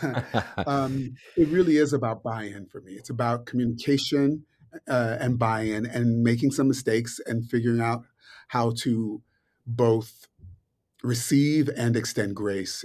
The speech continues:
Speaker 1: in those
Speaker 2: Mm.
Speaker 1: moments.
Speaker 2: Yeah, I mean, that word shared vision is so smart. I mean, in terms of,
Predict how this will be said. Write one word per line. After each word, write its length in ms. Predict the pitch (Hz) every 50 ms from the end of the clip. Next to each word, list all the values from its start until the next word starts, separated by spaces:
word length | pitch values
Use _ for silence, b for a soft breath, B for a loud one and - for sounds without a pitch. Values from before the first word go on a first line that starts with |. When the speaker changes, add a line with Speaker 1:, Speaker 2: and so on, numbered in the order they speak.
| -
Speaker 1:
in 140 | - 101 98
those 200 | 98 95 95 92
Speaker 2:
Mm. 140 | - 104 92
Speaker 1:
moments. 420 | 82 - 110 123 - _ - - _ _ _ _ _ _ _ _ _
Speaker 2:
Yeah, 140 | 120 127 117 - -
I 40 | -
mean, 180 | 123 131 107 113
that 140 | 123 117 98
word 160 | 127 127 120
shared 300 | - - 110 104 104 87
vision 220 | 98 104 - 101
is 80 | 82 -
so 100 | - 87
smart. 300 | - - 98 101 95 -
I 20 |
mean, 180 | 95 95 92 87
in 280 | 90 82 101 92 76
terms 260 | - - 117 95 85 90
of, 80 | 90